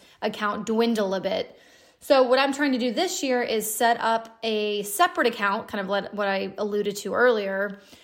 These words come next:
where we can set that money aside. Don't touch it and don't see it. So that is money that we have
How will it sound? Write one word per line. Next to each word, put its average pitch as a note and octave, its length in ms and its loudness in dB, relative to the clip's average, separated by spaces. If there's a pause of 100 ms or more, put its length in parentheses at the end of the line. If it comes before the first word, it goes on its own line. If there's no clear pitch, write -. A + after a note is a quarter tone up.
(240)
where A3+ 380 4
we A3 140 -2
can A3+ 140 0
set C4 260 -2
that B3 160 2
money A3+ 240 0
aside. F#3+ 540 -2 (180)
Don't A3+ 320 2
touch B3+ 300 -2
it C4+ 260 2
and G#3+ 200 -2
don't G3+ 240 -4
see F#3+ 260 -6
it. - 140 -8
So G3+ 140 -8
that G#3+ 180 2
is G#3+ 120 -2
money A3 340 0
that G3+ 400 -4 (340)
we A#3 360 -4
have G#3+ 600 0